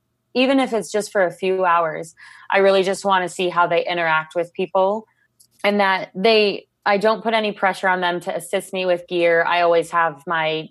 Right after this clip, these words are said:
other hired, hired hands for that. But this is really just seeing,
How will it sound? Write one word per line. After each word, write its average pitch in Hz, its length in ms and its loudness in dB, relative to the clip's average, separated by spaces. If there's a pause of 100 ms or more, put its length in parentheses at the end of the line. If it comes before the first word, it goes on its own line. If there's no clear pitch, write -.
other 160 280 0
hired, 156 680 -4
hired 165 240 0
hands 165 280 -8
for 185 140 -4
that. 202 260 -2 (500)
But 220 180 2
this 233 180 2
is 240 160 2
really 208 340 2
just 190 360 -2
seeing, 185 460 -4